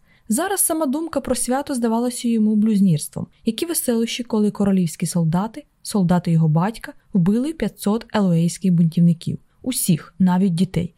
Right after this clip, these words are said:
П'ятсот занапащених життів. Як тепер він дивитиметься в очі Нехемії?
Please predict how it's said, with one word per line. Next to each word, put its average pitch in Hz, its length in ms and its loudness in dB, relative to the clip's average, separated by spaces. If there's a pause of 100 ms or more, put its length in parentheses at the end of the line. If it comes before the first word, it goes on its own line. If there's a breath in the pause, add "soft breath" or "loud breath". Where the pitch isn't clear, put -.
(120)
П'ятсот 220 520 -4 (180 soft breath)
занапащених 262 800 -2
життів. 214 440 -4 (280)
Як 339 240 -4
тепер 302 360 -4
він 285 180 -4
дивитиметься 220 640 0
в 202 100 0
очі 175 240 0
Нехемії? 170 600 2